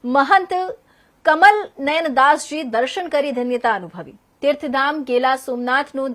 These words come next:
ઇતિહાસ જણાવ્યો હતો. સનાતન ધર્મને લઈને નીકળેલા સૌરાષ્ટ્રની ધરતી પર અયોધ્યા મંદિરના મહંત કમલ નયનદાસજી, અયોધ્યા મંદિરના મહંત કમલ નયનદાસજીએ ઘેલા સોમનાથ દાદા મંદિરની અંદર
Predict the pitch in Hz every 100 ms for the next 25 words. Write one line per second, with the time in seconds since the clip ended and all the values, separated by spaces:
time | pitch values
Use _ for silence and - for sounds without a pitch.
0 | 240 220 240 247 262 269 233 233 220 190
1 | 185 196 - - _ _ _ _ - 302
2 | 320 359 440 349 349 359 370 339 330 339
3 | 320 294 311 311 311 320 269 247 269 320
4 | - 320 294 254 254 294 262 240 - -
5 | - 262 294 330 285 285 277 285 262 254
6 | 247 269 254 254 269 - _ _ 247 277
7 | 269 359 349 294 226 - _ - 302 330
8 | 370 381 - 262 277 302 302 240 247 254
9 | - 262 269 - 233 247 277 254 269 247
10 | 233 247 247 247 262 233 233 302 277 247
11 | 240 254 233 240 233 220 226 - 262 269
12 | 214 220 254 285 277 240 233 240 262 262
13 | 214 220 247 220 220 262 262 262 - 240
14 | 240 240